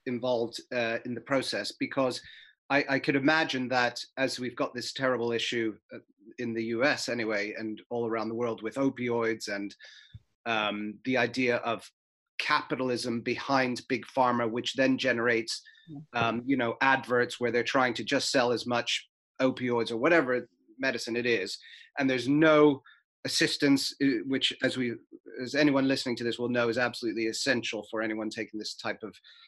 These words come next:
Speaker 2: Yeah.
Speaker 1: medication. Someone like yourself must be that, be, be, uh, guiding the process.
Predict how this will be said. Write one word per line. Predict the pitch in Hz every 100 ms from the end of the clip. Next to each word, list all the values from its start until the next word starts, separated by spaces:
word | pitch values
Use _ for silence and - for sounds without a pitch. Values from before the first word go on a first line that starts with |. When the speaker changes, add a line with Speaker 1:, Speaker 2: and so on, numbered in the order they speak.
| _ -
Speaker 2:
Yeah. | 139
Speaker 1:
medication. | 117 135 123 - 113
Someone | - 127 120
like | 113
yourself | 95 113 123 123 127
must | 127 - -
be | 120 110
that, | 98 _ 110
be, | 117 110 - 110 _ _ 120
be, | 123 113 113
uh, | 107 104
guiding | 101 123 113 104
the |
process. | 98 98 92 107